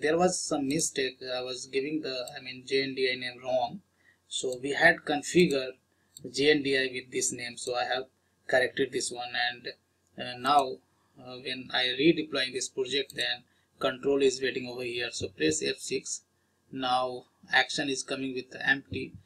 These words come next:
So this will go to the default, uh, use cases,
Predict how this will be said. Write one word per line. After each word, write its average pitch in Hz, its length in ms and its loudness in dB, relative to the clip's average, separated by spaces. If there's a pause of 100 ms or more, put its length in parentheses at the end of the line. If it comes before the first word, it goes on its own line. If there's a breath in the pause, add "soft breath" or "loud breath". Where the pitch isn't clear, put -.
(160 soft breath)
So - 160 -4
this 131 180 0
will 135 140 -2
go 139 220 0
to 143 120 -2
the 170 240 2 (180)
default, 131 480 -2 (920)
uh, 127 260 -6
use 131 300 4
cases, 135 440 0